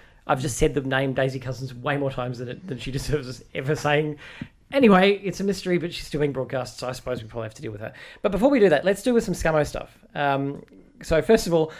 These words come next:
Scummo's desperate attempt to be liked. So you know how he's got his, he wants people to call him ScoMo, which, by the way, we, why I'm calling him Scummo or Scammo, depending on the context.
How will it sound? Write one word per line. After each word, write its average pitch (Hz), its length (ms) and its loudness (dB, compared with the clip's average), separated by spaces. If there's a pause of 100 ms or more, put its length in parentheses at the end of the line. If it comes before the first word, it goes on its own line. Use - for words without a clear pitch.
(160)
Scummo's 156 400 0
desperate 147 440 -2
attempt 127 380 -10
to 131 100 -12
be 123 340 -8 (100)
liked. - 300 -10
So 147 60 -2
you 175 180 0
know 196 60 4
how 180 100 4
he's 139 160 -2
got 143 180 -8
his, 117 280 -12 (240)
he - 80 -12
wants 135 160 -8
people 123 160 -6
to - 80 -14
call 120 140 -8
him 113 80 -8
ScoMo, 123 680 -6 (280)
which, 180 200 -6
by 175 140 6
the 147 40 2
way, 123 120 -2
we, 120 120 -16 (100)
why 131 160 -8
I'm 113 100 -14
calling 113 180 -12
him 113 120 -12
Scummo 110 420 -10
or 117 80 -10
Scammo, 117 420 -12 (280)
depending 117 260 -12
on 117 140 -14
the 120 100 -16
context. 113 460 -16